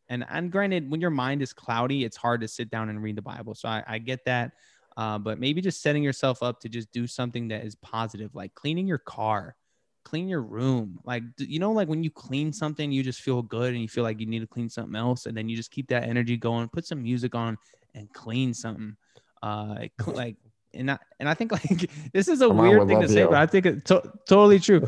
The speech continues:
Speaker 2: <laughs>
Speaker 1: Just, just clean some, and it feels good for the spirit. You're, like, cleaning,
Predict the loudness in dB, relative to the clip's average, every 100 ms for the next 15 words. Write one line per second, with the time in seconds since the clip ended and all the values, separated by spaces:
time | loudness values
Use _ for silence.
0 | 0 2 4 4 2 -2 4 6 6 6
1 | 6 6 8 6 8 6 8 6 6 4
2 | 2 0 4 8 10 8 8 4 2 0
3 | 4 2 0